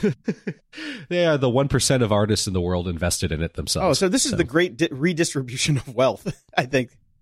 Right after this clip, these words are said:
Speaker 1: Yeah, except it didn't happen as far as I know, and I think most of the artists have divested themselves
Speaker 2: Yeah.
Speaker 1: of it and sold their shares. So,
Speaker 2: Of
Speaker 1: you know,
Speaker 2: course, 'cause the
Speaker 1: yeah.
Speaker 2: rich have to stay rich. Um, yeah.
Speaker 1: That's right.
Speaker 2: Anyway,
Speaker 1: Yeah.
Speaker 2: so, uh, I, I can't, it, it,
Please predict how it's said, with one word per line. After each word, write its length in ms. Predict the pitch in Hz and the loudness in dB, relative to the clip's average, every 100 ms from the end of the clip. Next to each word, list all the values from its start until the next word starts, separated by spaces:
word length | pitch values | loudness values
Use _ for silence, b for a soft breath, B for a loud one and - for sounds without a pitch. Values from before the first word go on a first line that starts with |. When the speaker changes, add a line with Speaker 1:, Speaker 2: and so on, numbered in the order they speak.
| _ | _
Speaker 1:
Yeah, 240 | 147 123 110 | 2 4 2
except 280 | - 127 | 2 0
it 140 | 131 101 _ | 0 -2 _
didn't 240 | 143 117 | 0 2
happen 340 | 92 98 92 95 | 2 2 2 2
as 240 | 87 85 | 2 0
far 260 | - 98 95 | 0 2 2
as 140 | 85 | 2
I 180 | 85 90 | 2 2
know, 260 | 85 80 80 | 2 2 0
and 460 | 82 - - 64 | -2 -8 -12 -10
I 200 | - 85 | -6 -4
think 240 | 82 90 76 | 0 -2 -2
most 220 | - 82 - | 0 0 2
of 40 | |
the 100 | 80 | 2
artists 240 | 80 78 | 2 2
have 140 | 104 76 | 0 0
divested 400 | 78 82 - - | 0 0 0 -2
themselves 420 | 87 - 90 87 | -2 2 0 2
Speaker 2:
Yeah. 60 | 92 | 2
Speaker 1:
of 80 | |
it 100 | 95 | 0
and 100 | 85 | 0
sold 240 | - 82 78 | 0 0 0
their 120 | 82 | 0
shares. 400 | - 82 87 - - | 0 2 2 0 -2
So, 160 | - | -2
Speaker 2:
Of 140 | - - | 0 0
Speaker 1:
you 60 | |
know, 40 | 131 | 2
Speaker 2:
course, 180 | 147 - | 0 0
'cause 160 | 131 | -2
the 60 | 120 | 0
Speaker 1:
yeah. 80 | 117 | 0
Speaker 2:
rich 160 | 123 | -2
have 240 | 117 110 107 | -2 -4 -4
to 100 | 110 | -6
stay 220 | - 95 | -8 -8
rich. 340 | 90 101 - - | -10 -10 -10 -2
Um, 460 | 147 131 131 127 - | 2 4 4 0 0
yeah. 300 | 151 120 110 - - | 0 2 0 -6 -4
Speaker 1:
That's 180 | 147 - | -2 2
right. 180 | 196 - | 0 0
Speaker 2:
Anyway, 340 | 127 104 101 | -4 -4 -2
Speaker 1:
Yeah. 60 | 104 - - - - | -4 -6 -18 -20 -16
Speaker 2:
so, 300 | - 151 143 143 | 0 2 2 0
uh, 260 | 170 156 151 139 165 - - - | 0 2 0 -4 -16 -20 -16 -4
I, 140 | 175 165 | -2 -2
I 60 | 151 | 0
can't, 260 | 165 156 | 2 2
it, 160 | 160 - _ - | 0 -2 _ -6
it, 280 | 202 190 | -6 -6